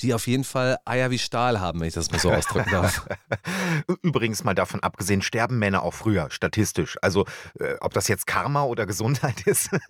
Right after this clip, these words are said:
Speaker 2: so gesehen, äh, ich finde, wir haben's schon nicht leicht, Benjamin.
Speaker 1: Die schulischen Leistungen von Männern sind auch immer, von Jungs sind auch immer schlechter als die von
Speaker 2: So.
Speaker 1: Frauen.
Speaker 2: Ja, ja.
Speaker 1: Das ist ja alles, ähm,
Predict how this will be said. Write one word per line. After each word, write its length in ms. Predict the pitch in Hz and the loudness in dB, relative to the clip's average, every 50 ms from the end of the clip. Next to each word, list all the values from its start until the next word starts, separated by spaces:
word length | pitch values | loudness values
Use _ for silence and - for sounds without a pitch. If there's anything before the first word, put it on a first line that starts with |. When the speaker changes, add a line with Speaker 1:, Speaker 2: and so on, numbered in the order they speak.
| 196 - - 220 254 240 185 - 98 131 135 | -6 -4 -2 0 0 0 0 -2 -2 -4 -4
Speaker 2:
so 200 | 101 92 127 127 | 0 2 2 2
gesehen, 400 | 127 139 120 143 151 165 170 156 | 2 0 -2 0 0 0 0 -2
äh, 240 | - 107 120 123 - | -2 -2 0 0 0
ich 160 | - - - | -2 -4 -6
finde, 240 | - 101 107 131 131 | -4 -2 2 2 4
wir 120 | 107 85 | 2 2
haben's 200 | 82 85 107 - | 2 0 -2 -2
schon 160 | - - 254 208 | -2 0 2 2
nicht 180 | 135 95 - | 2 0 0
leicht, 340 | 82 73 - 64 - - - | -2 0 0 -2 -2 -4 -2
Benjamin. 600 | - 95 113 - 147 127 117 104 95 85 71 64 _ _ _ - _ - - - | 0 0 2 2 2 2 2 2 0 0 -2 -4 _ _ _ -20 _ -18 -8 -2
Speaker 1:
Die 80 | 113 110 | -2 0
schulischen 440 | - - 175 185 180 147 - - 120 | 0 0 0 2 2 2 2 2 2
Leistungen 440 | 107 101 98 101 - - 139 131 - | 2 2 2 2 0 0 -2 -2 0
von 180 | - 123 107 | 0 0 2
Männern 300 | 98 98 95 104 110 110 | 2 2 2 2 2 0
sind 180 | 104 113 104 95 | 0 -2 0 2
auch 180 | 107 147 - | 2 2 2
immer, 240 | 202 165 117 92 87 | 0 0 2 2 0
von 200 | - - - 98 | 0 0 0 0
Jungs 240 | 82 87 90 101 - | 2 2 0 0 0
sind 120 | - 135 | 0 0
auch 160 | 127 143 180 208 | 0 0 0 0
immer 140 | 202 160 | 0 -2
schlechter 360 | 123 - - 101 92 - 101 92 | -2 0 0 -2 -2 0 0 0
als 180 | 87 85 - | 0 0 -2
die 100 | - 98 | -4 -4
von 160 | 92 - 87 | -2 -2 0
Speaker 2:
So. 140 | 85 147 233 | 0 2 2
Speaker 1:
Frauen. 320 | 302 - - 98 131 170 - - - - - - | 4 4 4 4 2 0 -2 -8 -16 -20 -16 -10
Speaker 2:
Ja, 160 | 98 - 226 | -8 -6 -4
ja. 280 | 285 311 330 302 170 - - | -2 -2 -2 -4 -4 -6 -2
Speaker 1:
Das 280 | 107 104 104 101 - | 2 4 4 4 2
ist 160 | - 123 - - | -2 -4 -2 0
ja 240 | 117 107 104 92 | 2 2 2 2
alles, 360 | 85 110 113 117 113 - - 127 | 2 0 0 0 0 -2 -4 -2
ähm, 500 | 113 120 120 117 117 120 117 110 110 | 0 2 2 2 2 0 0 -2 -4